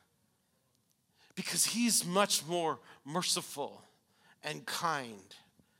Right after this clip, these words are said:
than we could ever be. 'Cause when you really repent, he forgets. Doesn't he?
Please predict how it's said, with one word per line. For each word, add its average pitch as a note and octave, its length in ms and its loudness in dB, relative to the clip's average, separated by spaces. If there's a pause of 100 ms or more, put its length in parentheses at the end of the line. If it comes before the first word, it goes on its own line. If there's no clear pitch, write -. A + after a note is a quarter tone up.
than C#3+ 160 0
we C#3+ 100 -2
could C#3 180 -6
ever B2 260 2
be. A2+ 280 -12 (580)
'Cause F#3 180 -2
when G#3+ 160 4
you C4 160 2
really G#3+ 260 4
repent, E3+ 560 0 (540)
he A#3 160 -4
forgets. - 720 -6 (2750)
Doesn't D3+ 320 2
he? G#2 160 -10